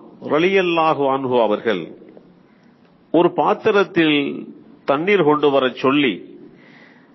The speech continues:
தம் இரு முன்கைகளில் மூன்று முறை ஊற்றி கழுவினார்கள். பின்னர் தம் வலக்கரத்தால் பாத்திரத்தில் செலுத்தி வாய் கொப்பளித்து மூக்கிற்கு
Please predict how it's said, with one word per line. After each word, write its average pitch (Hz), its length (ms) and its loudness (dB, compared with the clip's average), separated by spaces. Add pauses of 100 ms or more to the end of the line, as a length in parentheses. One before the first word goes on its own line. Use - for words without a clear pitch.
(480)
தம் 165 260 0
இரு 180 320 4
முன்கைகளில் 175 1160 -2 (260)
மூன்று 175 500 2
முறை 147 380 0
ஊற்றி 135 840 0 (220)
கழுவினார்கள். 139 840 0 (1000)
பின்னர் 151 640 -2 (880)
தம் 151 340 -2
வலக்கரத்தால் 170 1080 0
பாத்திரத்தில் 147 720 0
செலுத்தி 143 840 -2 (340)
வாய் 180 420 2
கொப்பளித்து 147 960 2 (500)
மூக்கிற்கு 147 920 2